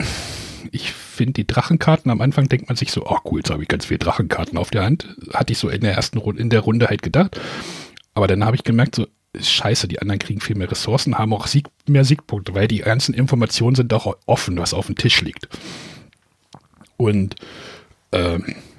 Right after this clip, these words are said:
ja, deswegen werde ich's demnächst draften, aber Neulinge sollten nicht mit diesem, mit diesem Draften spielen, sondern wirklich mit dem zugeteilten Decks oder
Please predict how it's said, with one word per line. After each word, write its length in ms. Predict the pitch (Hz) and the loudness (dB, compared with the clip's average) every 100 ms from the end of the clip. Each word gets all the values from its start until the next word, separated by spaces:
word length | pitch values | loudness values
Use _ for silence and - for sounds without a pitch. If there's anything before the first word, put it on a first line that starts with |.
| _ _ _ | _ _ _
ja, 320 | - 90 87 - - - - - - _ - | -4 -2 -2 -8 -20 -20 -20 -20 -20 _ -4
deswegen 480 | - - 113 123 - - | -2 2 2 2 -2 -2
werde 200 | 107 117 | 0 0
ich's 100 | - | -2
demnächst 560 | 92 95 120 - - - - | -2 2 0 -2 -16 -20 -8
draften, 720 | - 85 127 - - 180 185 - - - - | -2 2 2 0 2 2 2 -4 -16 -14 0
aber 400 | 120 120 107 98 _ _ _ _ | 4 6 4 0 _ _ _ _
Neulinge 680 | - 107 98 104 147 143 139 123 | -2 0 2 4 6 6 4 2
sollten 420 | 104 113 - 101 | 2 0 0 0
nicht 260 | 123 - | 0 -2
mit 140 | 98 - | -4 0
diesem, 380 | 104 98 98 - | 0 0 0 -2
mit 180 | 101 | -4
diesem 180 | 92 95 | -2 -2
Draften 560 | - - 78 90 - - | -2 -2 0 0 0 -6
spielen, 260 | - 95 98 | -4 -2 0
sondern 260 | 95 95 | 0 0
wirklich 240 | 101 - 95 | -2 0 0
mit 100 | 95 | 0
dem 120 | 90 | 0
zugeteilten 640 | - 90 - 87 82 82 - | 0 0 2 2 0 -2 -2
Decks 460 | 80 - - - - | -2 0 -2 -2 -4
oder 280 | - 73 | 0 0